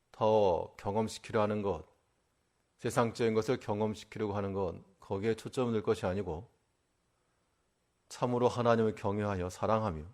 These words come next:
하나님 섬기는 법을 보여줘야 됩니다.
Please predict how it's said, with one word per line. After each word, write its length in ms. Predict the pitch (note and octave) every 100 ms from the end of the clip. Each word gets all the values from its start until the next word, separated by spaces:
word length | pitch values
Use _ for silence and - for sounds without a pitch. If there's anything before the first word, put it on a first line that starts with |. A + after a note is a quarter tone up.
| _ _ _ _ _ _ _ _ _ _ _ _ _ _
하나님 400 | - C3 B2+ B2
섬기는 440 | A#2+ - A#2 A#2 A2+
법을 500 | G#2 G2+ A2 D#2 E2 - _ _ _ _ _ _
보여줘야 480 | - A2+ G#2 A2 G2+
됩니다. 320 | E2+ C2+ -